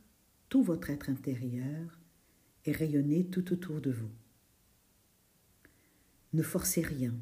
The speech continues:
Si vous ne visualisez pas cette lumière, lancez simplement l'intention, puis centrez-vous sur le son du silence qui règne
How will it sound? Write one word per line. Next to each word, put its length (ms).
Si 160
vous 140
ne 100
visualisez 640
pas 240
cette 260
lumière, 520
lancez 420
simplement 540
l'intention, 800
puis 320
centrez-vous 800
sur 300
le 100
son 320
du 180
silence 840
qui 200
règne 400